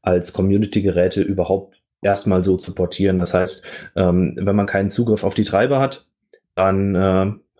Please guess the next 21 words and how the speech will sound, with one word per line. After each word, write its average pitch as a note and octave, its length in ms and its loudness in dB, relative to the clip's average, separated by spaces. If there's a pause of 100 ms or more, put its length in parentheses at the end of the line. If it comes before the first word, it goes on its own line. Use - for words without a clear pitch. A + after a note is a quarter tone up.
hat - 160 -4
man F#2+ 140 2
grundsätzlich F2+ 480 0
schon F#2 140 0
mal E2 80 2
ein F2 80 0
Problem. F2 340 0
Das F#2 140 0
heißt, G2+ 180 0
es A2 120 -4
ist A2 200 -2
deutlich G#2 300 -2
schwieriger, A2 540 0 (220)
Halium G#2+ 380 2
auf F#2+ 160 -2
ein G2 60 0
Gerät F#2 280 0
zu G2 140 -4
portieren, F#2+ 540 0 (340)
als, F2 720 0
ähm, F2 560 0